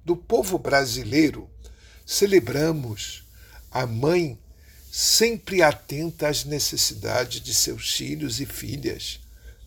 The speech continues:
mestra do serviço e nossa intercessora. Com alegria, louvemos aquela que nos estimula a cumprir a palavra do seu filho.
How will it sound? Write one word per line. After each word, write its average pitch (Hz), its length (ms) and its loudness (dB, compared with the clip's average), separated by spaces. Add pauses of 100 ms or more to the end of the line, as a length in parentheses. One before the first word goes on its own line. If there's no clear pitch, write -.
(100)
mestra 139 540 2
do 131 160 -4
serviço 131 840 -2 (440)
e 170 100 4
nossa 131 840 0 (140)
intercessora. - 1040 -4 (540)
Com - 80 0
alegria, 196 640 2
louvemos 143 1040 -2 (460)
aquela 143 720 2 (180)
que 147 140 -8
nos 139 280 -4
estimula 139 800 -2 (960)
a - 100 -2
cumprir 156 760 0
a 160 80 8
palavra 160 760 0
do 175 140 -8
seu 202 240 0
filho. - 500 -12